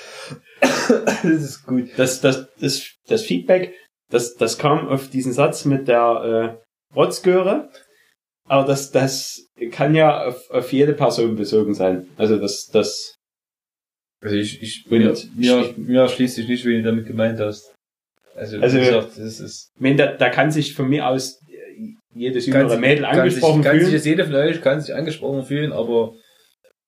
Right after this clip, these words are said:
Speaker 1: wir meinen eigentlich ganz eine andere.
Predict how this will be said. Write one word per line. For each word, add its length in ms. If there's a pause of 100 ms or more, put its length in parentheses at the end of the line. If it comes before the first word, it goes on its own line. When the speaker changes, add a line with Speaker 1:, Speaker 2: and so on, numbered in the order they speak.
(1040)
Speaker 1:
wir 180
meinen 300
eigentlich 320
ganz 220
eine 100
andere. 340